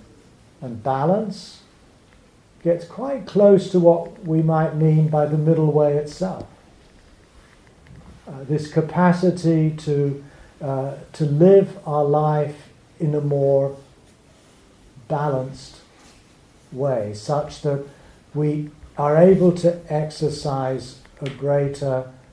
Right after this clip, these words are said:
sensitivity in the judgments and the choices that we're able to make. So nirvana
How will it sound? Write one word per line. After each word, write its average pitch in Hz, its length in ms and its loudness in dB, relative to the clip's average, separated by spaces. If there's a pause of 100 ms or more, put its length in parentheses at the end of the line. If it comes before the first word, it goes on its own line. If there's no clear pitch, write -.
sensitivity 147 1200 0 (440)
in 139 160 -2
the 135 80 -4
judgments 143 880 -6 (260)
and 131 180 -10
the 123 60 -10
choices 131 880 -6 (400)
that 139 160 -4
we're 131 260 -4
able 123 400 -8 (600)
to 135 140 -12
make. 120 220 -12 (2250)
So 135 100 -8
nirvana 170 920 0